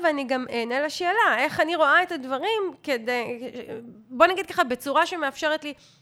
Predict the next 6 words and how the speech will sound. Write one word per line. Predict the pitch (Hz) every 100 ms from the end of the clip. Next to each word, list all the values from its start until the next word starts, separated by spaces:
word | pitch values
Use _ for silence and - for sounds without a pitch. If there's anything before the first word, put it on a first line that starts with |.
| _
לשמור | 254 240 302 311
על | 311
עשייה, | 285 - 262 254 254 - _ _ _ 226
לשמור | 233 262 302 311
על |
התמדה, | 311 294 285 233 247